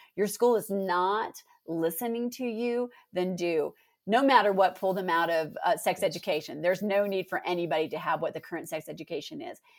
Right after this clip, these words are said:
Speaker 2: Yes.
Speaker 1: And if you feel led to stay and fight in your school, then do that.
Speaker 2: Yes.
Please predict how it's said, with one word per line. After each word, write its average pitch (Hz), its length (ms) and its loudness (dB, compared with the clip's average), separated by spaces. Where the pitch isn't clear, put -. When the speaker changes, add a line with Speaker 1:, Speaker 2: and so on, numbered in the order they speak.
Speaker 2:
Yes. - 120 -4
Speaker 1:
And 247 280 2
if 254 200 0
you 220 220 -2
feel 240 200 2
led 233 240 2
to 233 100 -4
stay 214 280 -6
and 214 160 -4
fight 185 320 -2
in 220 100 -4
your 220 120 -4
school, 233 380 -2
then 240 220 -2
do 277 220 -2
that. 262 560 -6
Speaker 2:
Yes. - 220 -12